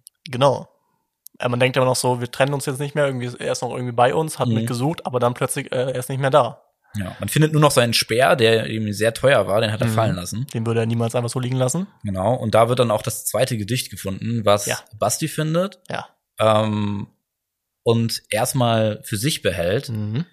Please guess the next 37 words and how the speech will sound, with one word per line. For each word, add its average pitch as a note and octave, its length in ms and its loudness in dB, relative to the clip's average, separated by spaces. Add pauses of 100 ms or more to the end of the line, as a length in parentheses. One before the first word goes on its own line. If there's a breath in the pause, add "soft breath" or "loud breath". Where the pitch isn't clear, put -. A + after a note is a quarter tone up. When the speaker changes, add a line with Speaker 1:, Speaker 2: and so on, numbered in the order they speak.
(140)
Speaker 2:
weil G#2 520 6
er G#2+ 180 4
ist - 140 0
der B2+ 100 2
Meinung, A#2 760 0 (360)
dass - 400 2 (680)
also A2+ 160 4
er A#2 240 4
ist - 80 0
sowieso, C3 260 2
das G2+ 120 -4
fuckt - 180 -2
ihn A2 80 2
schon A2 120 -2
die G#2 60 0
ganze A#2 240 0
Zeit A#2 260 2
ab, G#2 240 2 (140 loud breath)
dass - 120 -4
die A2+ 60 0
Leute A#2+ 260 6
das A2+ 120 -2
nicht G#2 200 0
ernst B2 280 0
genug A#2 260 0
nehmen, A2 320 0
dass G2+ 160 -2
jemand F#2+ 260 -4
fehlt. E2+ 380 -8 (220)
Speaker 1:
Ja. A#3 120 0 (480)
Speaker 2:
Also F#2+ 160 -6
Basti A2+ 260 2
macht G#2+ 180 0
sich G#2 100 -4
wirklich G#2 220 -6
konstant A2+ 460 0
Sorgen, A2 500 2